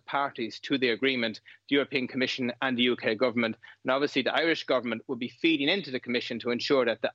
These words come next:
Irish interests are protected, that you have a frictionless border, that north-south trade is so important, and the all-island economy is protected.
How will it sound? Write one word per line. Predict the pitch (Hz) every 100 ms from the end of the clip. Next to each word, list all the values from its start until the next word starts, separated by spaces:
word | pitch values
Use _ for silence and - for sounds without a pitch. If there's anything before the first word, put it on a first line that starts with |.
| 135
Irish | 160 147 -
interests | 131 123 123 107 - - -
are | 135 143
protected, | 139 - 123 - 120 117 - _ 135
that | 120
you | 110
have | 110
a |
frictionless | - 190 - 131 -
border, | 120 120 117
that | 113 127
north-south | 151 143 139 - 135 -
trade | - 131
is | 120
so | - 123
important, | 107 127 120 120 110 - - -
and | 120
the | 110
all-island | 131 131 123 117
economy | 113 - 117 113 110
is | 107
protected. | 120 - 120 - 107